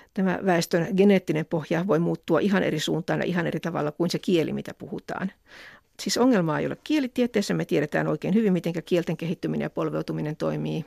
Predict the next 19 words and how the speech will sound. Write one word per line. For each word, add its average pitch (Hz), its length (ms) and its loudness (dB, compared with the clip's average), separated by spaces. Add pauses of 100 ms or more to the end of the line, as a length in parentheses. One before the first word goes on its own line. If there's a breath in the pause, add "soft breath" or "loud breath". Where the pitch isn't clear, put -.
(120)
eikä 156 480 -4
varmasti 151 320 -6
genetiikassakaan 170 800 0
sinänsä 160 340 -4
ole - 100 -4
mitään - 340 -4
ihmeellisiä - 440 -6
ongelmia. 151 360 -4
Varmaan 147 460 -6
kuvittelisin, 160 420 -4
että 156 100 -4
geneetikot 160 480 -4
ymmärtää 156 380 -6
näitä 156 260 -2
asioita - 260 -6
myös - 220 -6
aika - 260 -8
hyvin 202 200 0
nykyään, 170 460 0